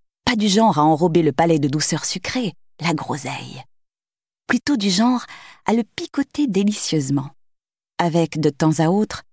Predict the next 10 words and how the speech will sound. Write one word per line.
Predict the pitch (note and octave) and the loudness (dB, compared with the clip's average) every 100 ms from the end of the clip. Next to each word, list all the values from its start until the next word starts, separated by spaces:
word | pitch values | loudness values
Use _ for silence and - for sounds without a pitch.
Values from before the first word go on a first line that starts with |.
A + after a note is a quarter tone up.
| _ - | _ 0
l'éclair | F#3 - G#3+ G#3 | 0 2 0 2
d'amertume | F3+ E3+ F3 - - G#3+ G3 | 2 2 2 0 -2 2 2
des | D#3 | 4
minuscules | D#3 A3+ A#3 - - G3 E3 | 4 4 2 0 -2 -2 0
grains | D#3 E3 E3+ | 2 2 0
qui | - | -2
cèdent | D3+ - C#3 C3+ - | -6 -4 -2 -2 -2
sous | - B2+ | -6 -6
la | A2+ | -8
dent. | - - | -8 -14